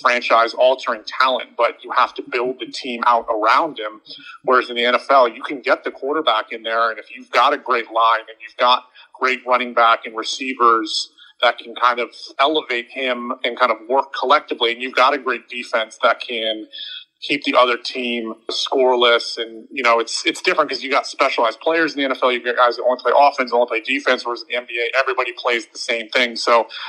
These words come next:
I think there's just a lot more variability and a lot more ways things can go awry in the N B A, whereas the N F L, it's built to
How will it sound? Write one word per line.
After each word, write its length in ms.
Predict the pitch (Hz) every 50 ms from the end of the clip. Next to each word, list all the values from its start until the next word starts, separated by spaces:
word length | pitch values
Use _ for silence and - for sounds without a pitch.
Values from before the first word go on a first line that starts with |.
| - -
I 80 | - -
think 160 | 208 202 170
there's 140 | 180 165 -
just 180 | 160 156 -
a 40 | -
lot 300 | 180 123 131 131 - 147
more 180 | 135 123 127 127 -
variability 960 | 123 123 123 127 120 117 - 120 120 120 123 123 120 123 123 123 123 123 123 - - - - _
and 120 | - 120 120
a 40 | 110
lot 360 | 110 123 - - - - 139
more 580 | 131 123 120 117 117 117 117 117 117 117 - - _ _
ways 560 | 320 156 156 160 156 160 170 165 160 151 -
things 280 | - - 165 156 147 139
can 120 | 147 143
go 200 | 127 120 127 123
awry 360 | 117 113 117 120 120 120 123 123
in 80 | 120
the 60 | 117
N 280 | 117 _ - 117 131 123 - _
B 80 | 120 113 117 120
A, 260 | 123 127 131 131 131
whereas 320 | 127 131 123 120 117 113 -
the 160 | 131 123 127
N 80 | 123
F 140 | 117 - - _
L, 440 | 135 127 127 123 117 110 104 110 -
it's 180 | - 131 - - _ _ _ _
built 420 | - 135 131 131 131 - _ _ - - -
to 480 | - 131 120 117 113 110 110 110 110